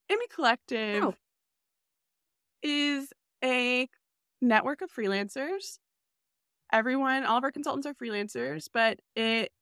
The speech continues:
Speaker 1: makes it easier to work with a freelancer and easier for a freelancer to do the work that they do. Uh,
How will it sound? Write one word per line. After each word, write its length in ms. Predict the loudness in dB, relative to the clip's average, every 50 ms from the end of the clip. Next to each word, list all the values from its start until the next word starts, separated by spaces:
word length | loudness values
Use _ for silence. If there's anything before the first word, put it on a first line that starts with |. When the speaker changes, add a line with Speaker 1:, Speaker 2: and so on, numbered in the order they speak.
| _ _ -6
Speaker 1:
makes 220 | -6 -6 -6 -6
it 100 | -10 -8
easier 280 | -8 -8 -6 -4 -4 -6
to 100 | -6 -6
work 160 | -8 -8 -8
with 100 | -8 -12
a 20 |
freelancer 520 | -10 -8 -8 -6 -6 -6 -6 -4 -2 0 0
and 200 | 0 0 0 -2
easier 260 | -6 -4 -2 -4 -2
for 100 | -2 -2
a 60 | -4
freelancer 600 | -2 -2 -2 -2 -2 -4 -4 -4 -4 -2 -2 -4 -6 _ _ _ _ _ _ _ _ -10
to 140 | -6 -6 -6
do 160 | -4 -4 -6
the 80 | -4 -4
work 180 | -4 -4 -6
that 100 | -8 -8
they 100 | -8 -10
do. 300 | -10 -8 -8 -8 -8 -10 -12 _ -8 -6
Uh, 400 | -2 0 0 0 0 0 -2 -4